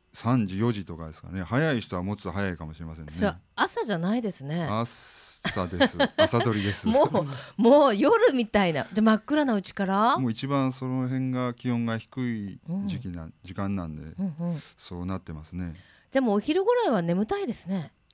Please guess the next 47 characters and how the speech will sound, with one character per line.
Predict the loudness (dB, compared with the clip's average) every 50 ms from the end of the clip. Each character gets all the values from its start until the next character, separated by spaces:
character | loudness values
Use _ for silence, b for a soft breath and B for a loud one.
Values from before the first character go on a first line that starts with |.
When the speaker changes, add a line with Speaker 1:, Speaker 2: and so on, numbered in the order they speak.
| _ _ _ _ _
Speaker 1:
眠 | -6 -4 -2 -2 -2 -2
た | -2 -2 -4 -4
い |
で | -4 -6
す | -8 -10 -12 -12 -2 0
ね。 | 0 2
Speaker 2:
<laughs> | 4
眠 | 2 2
た | 2
い | 2 -6 -10 -6 -6 -6 2 6 6 6 6 4
で | 2
す | 2 0 0 -4
ね。 |
Speaker 1:
本 |
当 | -6
に。 | -6 -8 B B B B B B -4 -4
Speaker 2:
今 | 0 2 2 0
ち | 2 2 2
ょ | 2
う | 4
ど | 4 2
眠 | 2 2 2 2 0 -2
た | -2 -2 -2
い | -2 0
ぐ | 2
ら | 2 2 2 2
い | 0 B B B B B B B B
な | -16 -16
感 | -14 -14 -16 -16 -12
じ | -12 -8 -4
で | -2 -4
す | -4 -4 -8
ね。 | -6 -4 -2 -2 0 0 0 0 -2
Speaker 1:
そ | -2
う |
な | -4 -6
っ | -6
て | -8 -6
き | -6
ま | -6 -6 -6
す | -8 -8
ね。 | -8 -8 -8 -8
Speaker 2:
は | -6 -6 -4 -4 -6 -6
い。 | -8 B B B B B _ _
で、 | -12
今 | -10 -6 -4 -4 -4
年 | -4 _ _ _ 2 2 2 0 -4 -2